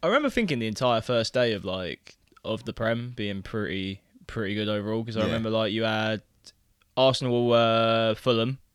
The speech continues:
Speaker 2: Yeah.
Speaker 1: Arsenal had the good showing, three nil win. Southampton, Palace, which, typical Palace game, I think a bit defensive, could be a bit slow at times, but it was a good back and forth, 'cause I think Southampton put a,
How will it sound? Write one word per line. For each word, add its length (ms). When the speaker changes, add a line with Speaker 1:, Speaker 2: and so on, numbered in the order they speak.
Speaker 2:
Yeah. 140
Speaker 1:
Arsenal 280
had 140
the 80
good 260
showing, 400
three 280
nil 160
win. 320
Southampton, 1040
Palace, 460
which, 400
typical 240
Palace 340
game, 280
I 20
think 140
a 40
bit 200
defensive, 580
could 80
be 80
a 40
bit 180
slow 240
at 80
times, 260
but 100
it 40
was 100
a 60
good 200
back 240
and 80
forth, 300
'cause 80
I 40
think 120
Southampton 480
put 220
a, 40